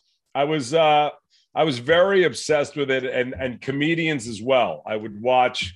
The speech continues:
Richard Pryor and Eddie Murphy and Dennis Miller and Jerry Seinfeld, and I would watch these things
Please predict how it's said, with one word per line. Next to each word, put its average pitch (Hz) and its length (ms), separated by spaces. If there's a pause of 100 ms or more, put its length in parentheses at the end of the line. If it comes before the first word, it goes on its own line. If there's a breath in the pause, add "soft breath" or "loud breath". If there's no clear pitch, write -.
(360 soft breath)
Richard 135 360
Pryor 147 520
and 127 100
Eddie 135 240
Murphy 135 680
and 110 200
Dennis 131 400
Miller 131 600
and 113 120
Jerry 135 280
Seinfeld, 131 880
and 117 80
I 120 60
would 113 160
watch 127 280
these 123 140
things 123 220